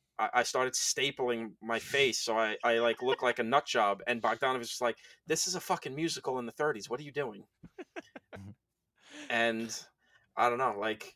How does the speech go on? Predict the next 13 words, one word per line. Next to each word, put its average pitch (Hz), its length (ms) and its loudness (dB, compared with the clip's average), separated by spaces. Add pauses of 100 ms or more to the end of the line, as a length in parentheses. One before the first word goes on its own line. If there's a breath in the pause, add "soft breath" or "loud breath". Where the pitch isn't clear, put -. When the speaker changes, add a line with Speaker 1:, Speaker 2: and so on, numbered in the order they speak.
(120)
Speaker 1:
it 120 380 0
Speaker 2:
Or 143 160 2
it, 143 160 -2
Speaker 1:
probably 143 460 6
Speaker 2:
it'd - 20 -8
be 151 160 2
like, 143 600 -2 (100)
it'd 143 160 -2
be 147 160 2
like 139 500 -4 (200)
Kurt 151 240 2
Cobain 131 600 4
surv-, 107 360 0